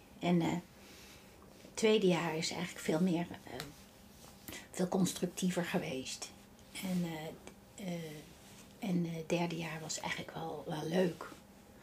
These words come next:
Toen was het, eh, was ik van een heleboel schuldgevoel af. En, eh, toen had ik een hele goede verstandhouding. En toen was het soms ook echt vrolijk.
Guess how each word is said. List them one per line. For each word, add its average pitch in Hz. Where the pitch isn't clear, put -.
Toen 185
was 185
het, -
eh, 175
was 180
ik -
van 185
een 180
heleboel 196
schuldgevoel -
af. 160
En, 185
eh, 175
toen 180
had 180
ik -
een 190
hele 190
goede 180
verstandhouding. 175
En 202
toen 196
was 196
het 185
soms 185
ook 175
echt -
vrolijk. -